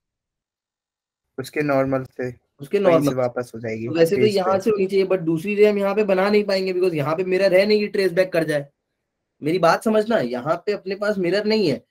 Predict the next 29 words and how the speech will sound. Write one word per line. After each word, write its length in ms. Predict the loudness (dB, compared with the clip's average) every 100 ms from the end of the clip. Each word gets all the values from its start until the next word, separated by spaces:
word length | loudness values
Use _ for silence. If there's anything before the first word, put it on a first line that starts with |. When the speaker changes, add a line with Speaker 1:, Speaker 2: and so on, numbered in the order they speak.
| _ -8
Speaker 2:
कि 60 |
मैं 120 | -2
एक 160 | 0 0
रे 100 | 2
ऐसी 240 | 2 0 -2
बना 240 | 0 0
दूं 200 | 0 0
और 120 | -2
फिर 100 | 0
उसको 200 | 0 2
यहीं 220 | 0 2 0
से 60 |
trace 260 | 0 0 2
back 180 | 2 4
करा 200 | 2 0
दूं। 160 | -4 -20 _ _ _ _ _ -8
That 180 | -2 0
is 100 | 2
not 160 | 0 2
true। 160 | 0 0 -2
यहाँ 120 | -2
पे 80 | 0
क्योंकि 160 | -4 -2
मेरे 160 | -2
पास 140 | -2 -2
mirror 280 | 0 -2 -2
नीचे 420 | -2 -2 -2 -4 _ _ _ _ _ _ _ _
नहीं 300 | 0 4 4
है, 140 | 2